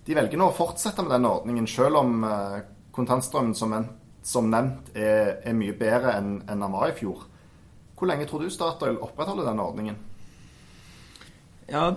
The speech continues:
Speaker 2: <clears throat> det er et, eh, det er et godt spørsmål. Altså, for utgangspunktet, som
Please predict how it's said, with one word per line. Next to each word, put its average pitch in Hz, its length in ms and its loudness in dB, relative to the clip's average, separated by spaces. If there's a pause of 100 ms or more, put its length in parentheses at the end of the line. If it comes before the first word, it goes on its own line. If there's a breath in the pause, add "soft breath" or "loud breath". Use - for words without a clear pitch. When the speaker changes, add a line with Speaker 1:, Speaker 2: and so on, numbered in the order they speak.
(240)
Speaker 2:
<clears throat> 147 320 6
det 156 140 4 (160)
er 143 220 -2 (180)
et, - 320 -10
eh, 113 640 -2
det 135 240 -6
er 131 200 -8
et - 160 -10
godt - 380 -10
spørsmål. 127 800 -4
Altså, 120 200 -4
for - 220 -6
utgangspunktet, 127 840 -4
som 117 300 -6